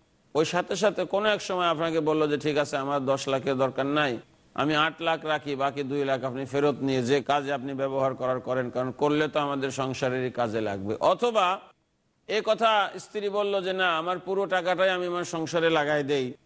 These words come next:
আমরা দুইজনের সংসার যেহেতু, ছেলে মেয়ে হইলে তো আমাদেরই হবে, এটা আপনি ব্যবহার করেন।" এটা বুঝে শুনে, কিন্তু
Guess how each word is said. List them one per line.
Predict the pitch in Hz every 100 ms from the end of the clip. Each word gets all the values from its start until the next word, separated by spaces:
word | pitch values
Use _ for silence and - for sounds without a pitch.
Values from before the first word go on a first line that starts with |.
| _ _
আমরা | 135 147 147
দুইজনের | 139 131 147 160 165
সংসার | 151 151 147 160 143
যেহেতু, | 147 147 143
ছেলে | - 151 151
মেয়ে | 156
হইলে | 147 160
তো | 160
আমাদেরই | 156 160 170 185 190
হবে, | 190 165 117 - _ _ _
এটা | 143 139 139
আপনি | 123 139
ব্যবহার | 127 127 117 117
করেন।" | 107 107 107
এটা | 104 147
বুঝে | 143 180 185 208
শুনে, | 196 151 120
কিন্তু | 131 160 165 214 254 269